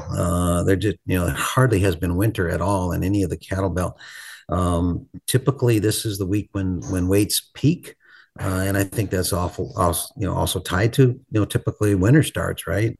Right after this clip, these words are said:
Um, and at this point, there isn't a lot of winter. Uh, there is some stuff gonna happen here in a couple of days down in the plains and the Panhandle, Oklahoma and Texas. Um, we'll see if that pattern maybe starts to,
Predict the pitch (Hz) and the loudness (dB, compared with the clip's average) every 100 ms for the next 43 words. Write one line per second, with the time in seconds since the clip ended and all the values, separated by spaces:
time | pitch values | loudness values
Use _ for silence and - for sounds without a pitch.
0 | - 92 90 85 - - - - 98 147 | -6 -4 -2 -4 -8 -20 -12 -2 2 4
1 | - 135 123 - - 92 123 123 113 113 | 6 4 4 0 -2 4 6 6 4 2
2 | 107 104 110 107 - - - - 82 85 | 0 0 0 -2 -6 -20 -20 -10 -4 0
3 | 110 104 113 104 117 104 - 98 101 101 | 2 0 -2 -2 -2 -2 -2 -2 -2 -2
4 | 98 98 95 92 104 101 90 98 95 85 | -2 -2 -2 -4 -4 -4 -2 -2 -2 -4
5 | 90 92 87 82 - 104 101 98 92 82 | -4 -2 -4 -6 -4 -2 0 0 -2 -6
6 | 82 98 95 101 92 90 95 - 98 95 | -4 0 2 2 2 0 0 0 0 0
7 | 85 - 110 - - 98 - - - - | -2 -2 -2 -2 -6 -6 -6 -10 -18 -18
8 | - - - 90 90 90 104 107 - 107 | -20 -10 -2 2 4 4 6 6 4 4
9 | 98 90 - 95 98 101 98 101 95 - | 4 -2 -2 0 2 2 0 0 -2 0
10 | 95 98 - 95 85 | -2 -2 -2 -2 -2